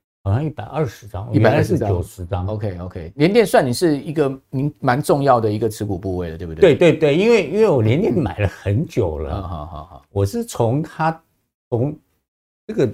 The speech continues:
Speaker 1: 这有点故事，它等于是从最高一百多一直掉，掉，掉，掉下来，掉到过二十块的时候，我觉得，哎，好像差不多了嘛，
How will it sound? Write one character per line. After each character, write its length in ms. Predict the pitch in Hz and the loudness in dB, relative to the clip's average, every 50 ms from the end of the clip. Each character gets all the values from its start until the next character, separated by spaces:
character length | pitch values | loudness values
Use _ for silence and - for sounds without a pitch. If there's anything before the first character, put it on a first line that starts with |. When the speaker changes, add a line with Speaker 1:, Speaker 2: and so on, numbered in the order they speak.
| - - | -2 0
Speaker 1:
这 140 | - 185 | 2 2
有 200 | 147 113 104 110 | 4 4 4 4
点 200 | 139 151 113 - | 4 2 0 0
故 160 | - 151 147 123 | -2 -4 -4 -4
事， 120 | 139 123 | -4 -6
它 160 | - 107 151 | -4 -4 -4
等 160 | 160 - 127 | -2 -2 -2
于 140 | 107 113 147 | 0 0 0
是 140 | 165 170 156 | -2 -2 -4
从 220 | - - - 127 123 | -2 -2 -2 -2 0
最 120 | - 151 | 0 0
高 200 | 123 - 143 143 | 2 2 2 2
一 40 | 156 | 2
百 160 | - 113 98 | 0 -2 -4
多 160 | 92 123 127 | -2 -2 -4
一 120 | 139 151 147 | -2 -4 -6
直 60 | - _ | -8 _
掉， 160 | _ 160 147 | _ 2 2
掉， 140 | 127 135 143 | 2 2 0
掉， 180 | 127 - 139 135 | 0 2 0 0
掉 240 | 131 - - 147 127 | 0 0 0 0 0
下 140 | 131 120 | 2 0
来， 240 | 107 95 85 85 87 - _ _ _ _ _ _ _ _ _ _ _ _ _ _ _ _ _ _ _ _ | 0 0 -2 -6 -8 -10 _ _ _ _ _ _ _ _ _ _ _ _ _ _ _ _ _ _ _ _
掉 160 | 185 175 160 | 4 4 6
到 260 | 156 160 147 139 127 117 - - - - - - - _ _ _ _ | 6 6 6 6 4 2 -2 -8 -18 -20 -20 -20 -20 _ _ _ _
过 160 | - 220 175 143 | 4 4 6 8
二 160 | 196 175 135 | 8 6 6
十 160 | - - 117 | 4 -2 -6
块 240 | 98 - - 117 107 | -4 -2 0 0 0
的 60 | 98 | 0
时 100 | 85 107 | -2 -2
候， 60 | 98 85 | -4 -6
我 100 | 82 82 | -6 -10
觉 160 | - 101 98 | -8 -8 -6
得， 100 | 131 131 | -6 -4
哎， 160 | 143 170 180 180 - | -4 -6 -6 -8 -10
好 120 | 85 76 | -14 -10
像 200 | - 135 131 117 | -8 -6 -6 -6
差 200 | - - 151 - | -4 -6 -6 -6
不 160 | - - 120 | -4 -6 -6
多 240 | 110 - 107 101 87 | -4 -2 -2 0 0
了 120 | 80 95 | 0 0
嘛， 320 | 90 80 71 67 - 104 | 0 0 -2 -4 -6 -10